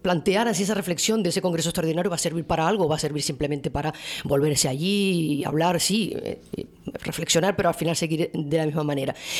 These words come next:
Y luego dos cosas, ¿no? Yo creo que, eh, ha errado el presidente Sánchez con, eh,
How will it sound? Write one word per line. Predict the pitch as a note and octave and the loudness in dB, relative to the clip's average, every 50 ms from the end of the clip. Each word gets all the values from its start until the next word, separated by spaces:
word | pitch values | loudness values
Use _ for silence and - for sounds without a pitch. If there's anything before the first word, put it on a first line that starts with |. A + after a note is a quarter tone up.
| - - | -4 -2
Y | - G#3+ | 0 2
luego | G3 F#3+ G3 G3+ A#3 A3+ | 4 4 4 4 4 2
dos | G3+ D#3+ | 2 -2
cosas, | - - D#3+ D#3 - D#3 | -2 -4 -4 -4 -4 -4
¿no? | C3+ F3 | -4 -2
Yo | F3 D#3+ C3 | -2 0 0
creo | F#3 F3 F3 F3 E3+ | 0 0 0 0 0
que, | - E3 E3+ F3 F3 E3+ - - - - - - | 0 0 0 0 0 -2 -6 -12 -10 -12 -6 -2
eh, | - D#3+ E3 D#3+ D3+ D3 D3 D3 D3 D3 C#3+ C#3 - - - - - - - - - - - - - | 0 2 2 2 2 0 0 0 -2 -2 -4 -4 -6 -6 -8 -12 -14 -16 -20 -12 -8 -8 -8 0 2
ha | E3+ F3+ F#3+ | 4 4 4
errado | F3+ E3 E3 F3+ - E3+ D#3+ D3+ C#3+ | 4 2 2 2 4 4 2 2 0
el | D3 D3 | 0 -2
presidente | - D3 - D#3+ D#3 D#3+ E3+ D#3+ D3+ F3 E3 D#3+ D#3+ D3+ | -2 -4 -2 0 0 2 2 0 0 0 0 0 0 0
Sánchez | - E3 D#3 D#3+ D#3 - E3+ E3 - | -2 -2 -2 -2 0 0 -2 -2 0
con, | - D#3+ D3 C#3 C3+ C3+ - | -2 -2 -2 -2 -4 -4 -4
eh, | - C#3+ B2+ A#2+ - | -4 -4 -4 -6 -10